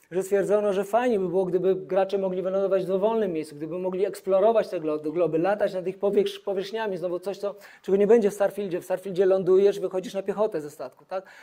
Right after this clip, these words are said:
A tutaj możesz latać nad globami godzinami. Tak naprawdę one są tak gigantyczne, że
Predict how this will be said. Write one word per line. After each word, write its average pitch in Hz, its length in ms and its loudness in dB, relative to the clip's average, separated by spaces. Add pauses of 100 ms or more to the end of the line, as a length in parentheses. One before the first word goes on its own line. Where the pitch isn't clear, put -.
(160)
A 175 100 -6
tutaj 202 340 4 (220)
możesz 185 340 0
latać 196 340 4
nad 190 140 -4
globami 185 480 2 (340)
godzinami. 208 800 4
Tak 175 140 -4
naprawdę 180 300 -2
one 190 100 -4
są 185 160 -8
tak 214 160 2
gigantyczne, 190 920 0
że 196 200 2